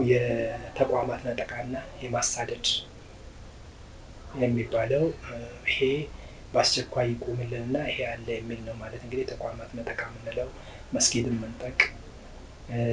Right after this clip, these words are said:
ኮሚቴዎችን ማባረር፣ ኢማሞችን ማባረር፣ ሃይማኖትን በግድ ማስቀየር፣ እንግዲህ የዶክትሪን ማስቀየርም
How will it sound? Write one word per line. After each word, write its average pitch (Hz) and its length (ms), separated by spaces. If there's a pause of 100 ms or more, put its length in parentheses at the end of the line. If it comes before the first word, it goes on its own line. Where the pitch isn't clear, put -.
(120)
ኮሚቴዎችን 120 600
ማባረር፣ 113 520 (560)
ኢማሞችን 117 600
ማባረር፣ 120 500 (600)
ሃይማኖትን 120 540
በግድ - 340
ማስቀየር፣ - 580 (120)
እንግዲህ 123 360
የዶክትሪን 117 480
ማስቀየርም 117 600